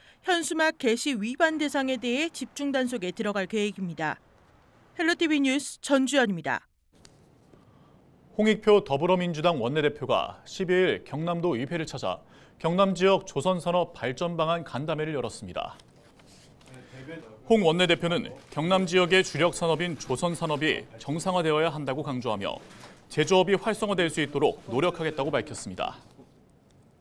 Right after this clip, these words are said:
Speaker 2: 인제대학교가 이태석 신부의 선종 십사 주기를 맞아 오는 십오 일까지 백인제 기념도서관의 추모 공간을 운영합니다. 부산에서 태어난 이태석 신부는 천구백팔십칠 년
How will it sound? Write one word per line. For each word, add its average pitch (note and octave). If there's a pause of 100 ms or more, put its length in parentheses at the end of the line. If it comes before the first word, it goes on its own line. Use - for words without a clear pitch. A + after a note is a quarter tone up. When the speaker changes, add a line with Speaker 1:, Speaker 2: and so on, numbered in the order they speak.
(960)
Speaker 2:
인제대학교가 F#3
이태석 E3
신부의 F3
선종 F#3+
십사 E3+
주기를 D3+
맞아 A#2+ (260)
오는 F3
십오 E3
일까지 D#3+ (160)
백인제 F3+
기념도서관의 D#3
추모 G#3
공간을 D#3
운영합니다. F#2+ (1500)
부산에서 G3+
태어난 F#3+
이태석 F3
신부는 D3 (380)
천구백팔십칠 G3
년 C#3+